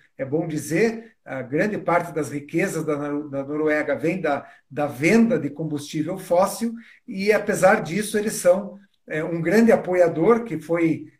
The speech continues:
é, negligenciado pelo governo brasileiro, são um apoiador do Fundo Amazônia,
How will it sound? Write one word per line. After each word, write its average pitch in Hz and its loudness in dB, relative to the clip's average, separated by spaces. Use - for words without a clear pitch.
é, 139 -2
negligenciado 165 -2
pelo 151 -4
governo 156 0
brasileiro, 151 -4
são 156 -10
um 151 -8
apoiador 165 -2
do 156 -6
Fundo 170 -6
Amazônia, 151 -2